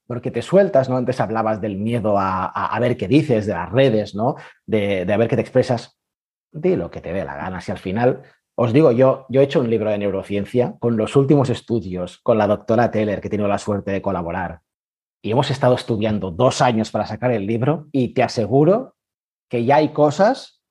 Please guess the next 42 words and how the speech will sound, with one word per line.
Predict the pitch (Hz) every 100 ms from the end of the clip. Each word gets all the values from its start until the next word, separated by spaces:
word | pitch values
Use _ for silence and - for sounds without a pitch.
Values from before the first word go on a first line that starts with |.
| _
que | 110
están | 110 - 123
obsoletas. | - 104 85 85 85 - _ -
O |
sea, | 113 95 - _ - -
la | 113
vida | 113 156 139
es, | 156 196 - -
¿no? | 143 226 - - _ _
Investigación, | 135 131 127 - 110 104 - 143 147 143 143 127
descubrimiento, | 117 - 107 104 104 135 135 131 131 120
cambio, | 127 131 120 -
y | 101
ahora | 90 123
estamos | 147 226 131
hablando | 104 95 92
tú | 92
y | 85
yo | 87
de, | 85 82 -
de | 82
esto, | 92 - 175 -
y | 107
mañana | 92 80 87 135
sale | - 139 98
un | 95 92 92
neurocientífico | 92 95 95 98 92 92 98
que |
ha | 92
dicho, | 95 101
"No, |
hemos | 143 151
descubierto | - - 117 131 135 131
que | 135 202
para | - 87
haciendo | - - 123 151
así | 143 123 117
en | 113
la | 104
oreja | 113 101 104
cuatro | 110 107 117
veces | 139 220 254